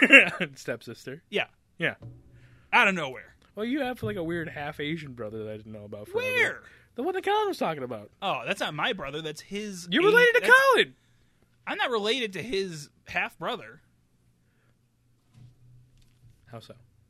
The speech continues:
Speaker 2: There's degrees of Kevin Bacon.
Speaker 1: I see. You have a half Asian in the family.
Speaker 2: His
Speaker 1: I did not
Speaker 2: father
Speaker 1: know
Speaker 2: is
Speaker 1: that.
Speaker 2: not my father.
Speaker 1: I see.
Speaker 2: And his father had a Japanese wife,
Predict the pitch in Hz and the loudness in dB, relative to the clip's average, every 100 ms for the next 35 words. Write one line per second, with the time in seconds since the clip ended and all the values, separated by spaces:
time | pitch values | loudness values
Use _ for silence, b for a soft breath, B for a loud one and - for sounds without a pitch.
0 | _ 175 165 160 170 214 190 226 220 202 | _ -12 -10 -12 -10 -10 -10 -8 -8 -4
1 | 233 302 - - _ _ _ _ _ _ | -6 -6 -14 -20 _ _ _ _ _ _
2 | _ _ _ 110 98 98 _ _ _ _ | _ _ _ -18 -18 -20 _ _ _ _
3 | _ _ _ _ _ _ _ _ 139 139 | _ _ _ _ _ _ _ _ -12 -8
4 | 135 139 127 127 113 120 110 101 113 98 | -8 -8 -8 -8 -10 -12 -16 -14 -16 -16
5 | 95 98 233 - 220 208 202 175 170 175 | -10 -6 -6 -2 -2 0 -2 -4 -2 -2
6 | 165 160 160 - 107 - b b - 107 | 0 -2 -2 -4 -14 -20 b b -20 -18
7 | - _ _ - 139 175 226 - 156 147 | -18 _ _ -10 -8 -6 -8 -4 -2 -2
8 | 143 139 127 147 147 143 139 135 127 101 | -4 -6 -6 -6 -6 -6 -10 -10 -12 -14
9 | 82 - | -18 -20